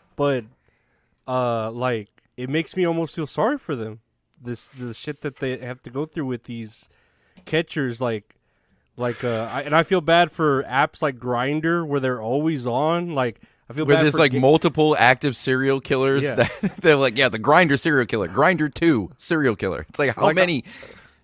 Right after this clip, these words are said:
Speaker 1: I'd be angry if I was gay 'cause I, how am I supposed to be on an app
Speaker 2: <laughs>
Speaker 1: if, if, like,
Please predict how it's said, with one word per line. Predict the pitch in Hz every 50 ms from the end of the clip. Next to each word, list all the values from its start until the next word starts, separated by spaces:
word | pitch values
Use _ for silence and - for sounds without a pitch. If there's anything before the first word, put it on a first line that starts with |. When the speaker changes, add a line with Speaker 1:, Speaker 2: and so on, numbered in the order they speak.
| _ _ _ _ _ -
Speaker 1:
I'd | 170 - 143 160 170 165
be | 214 202 180 165
angry | 160 180 196 185 196 196
if | 175 -
I | 180 190 233
was | 269 254 208 156
gay | 131 123 135 131 123 120 117
'cause | - 135 123 135
I, | 135 139 -
how | 156 - 123 113 156 165
am | 170 190
I | 196
supposed | 185 - - 185 - -
to | 185
be | 160 180 185
on | 180 170 165
an | 151 135 117
app | 127 143 175 196 185 165 147 - _ - - - _ - -
Speaker 2:
<laughs> | - _ - - -
Speaker 1:
if, | 147 151 135 - - _ -
if, | 147 147 135 -
like, | 160 156 143 127